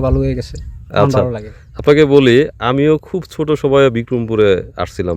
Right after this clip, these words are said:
Speaker 2: বড় হয়েছে আমি বিক্রমপুরে। দর্শক, কথা বলছি পালের চর জাজিরা শরীয়তপুর থেকে। এই মুহূর্তে কথা বলছি আমাদের নিকটতম প্রতিবেশী লাল মিয়া ভাইয়ের সঙ্গে। লাল মিয়া ভাইকে আমি বেশ আগ থেকে চিনলেও আমি ভাবতাম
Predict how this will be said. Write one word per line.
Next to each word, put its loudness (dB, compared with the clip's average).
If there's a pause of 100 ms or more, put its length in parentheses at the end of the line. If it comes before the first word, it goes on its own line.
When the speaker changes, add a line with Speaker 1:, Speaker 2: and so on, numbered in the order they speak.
(100)
Speaker 2:
বড় 4
হয়েছে -2
আমি -2
বিক্রমপুরে। -4 (260)
দর্শক, 4 (240)
কথা 2
বলছি 0 (120)
পালের 4
চর 4
জাজিরা 4 (120)
শরীয়তপুর -2 (100)
থেকে। 2 (360)
এই 4
মুহূর্তে 2 (140)
কথা 0 (100)
বলছি 0 (500)
আমাদের 2 (400)
নিকটতম 0 (140)
প্রতিবেশী 0 (320)
লাল 2
মিয়া 4
ভাইয়ের 0
সঙ্গে। 2 (260)
লাল 2
মিয়া 4
ভাইকে 2
আমি 2
বেশ 0 (220)
আগ -2 (140)
থেকে -2 (100)
চিনলেও 2 (140)
আমি -2 (100)
ভাবতাম 0